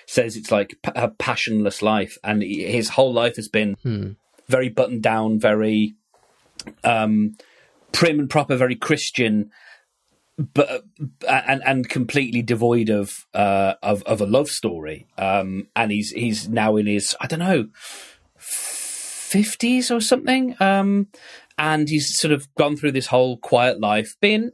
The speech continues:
Speaker 1: you know, kind of okay. He's toddled along in life, and he's, he's, he's his professor, and he does his English teaching, and he writes his books.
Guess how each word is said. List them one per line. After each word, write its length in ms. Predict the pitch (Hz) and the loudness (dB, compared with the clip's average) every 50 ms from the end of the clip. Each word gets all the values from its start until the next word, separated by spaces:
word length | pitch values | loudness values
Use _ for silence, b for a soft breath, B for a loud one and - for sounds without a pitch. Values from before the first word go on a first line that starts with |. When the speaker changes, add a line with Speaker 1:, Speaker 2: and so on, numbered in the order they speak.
| _ - - - - | _ -16 -16 -16 -6
Speaker 1:
you 80 | - 240 | -2 0
know, 160 | 220 226 247 | 2 2 0
kind 200 | 254 - 277 285 | 0 -2 -2 0
of 80 | 269 254 | 2 2
okay. 400 | 254 254 247 - 214 214 240 262 | 2 0 2 2 2 2 2 0
He's 160 | 247 214 - | -2 -4 -6
toddled 380 | - - 208 202 202 214 202 202 | -2 -2 0 0 0 0 2 2
along 280 | 196 190 190 190 190 | 2 2 2 0 -2
in 120 | 190 185 170 | -2 -2 0
life, 300 | 151 151 160 170 170 - B B B B B B B B B | 0 0 0 -2 -4 -10 B B B B B B B B B
and 220 | - 151 156 151 151 | -2 0 2 2 2
he's, 240 | 147 143 139 - | 2 0 -2 -4
he's, 240 | - 151 151 135 - - - | -2 -2 -2 -2 -2 -6 -4
he's 280 | - 147 139 139 - | -2 -2 -2 -2 -6
his 260 | - 131 131 156 151 - | -6 -4 -2 -2 -4 -2
professor, 560 | - - 160 - 151 143 135 - - 156 156 | -4 -4 0 2 2 2 2 2 2 2 2
and 100 | 151 147 | 2 0
he 60 | 139 | 0
does 180 | 139 147 147 147 | 2 0 0 2
his 160 | 151 143 143 | 0 2 2
English 520 | 143 139 131 127 143 139 - - - - _ _ | 2 2 2 2 0 0 0 -6 -10 -12 _ _
teaching, 500 | - 139 - - - - 127 135 139 135 | 0 0 0 0 0 0 2 2 2 2
and 140 | 127 123 123 B B B B B B B - | 0 -2 -4 B B B B B B B 0
he 80 | 123 | 2
writes 280 | 117 120 127 117 110 - | 4 4 4 2 0 -2
his 140 | 147 135 - | -4 -4 2
books. 560 | - 127 127 131 - - - - - - | 4 4 4 4 2 -4 -10 -10 -10 -10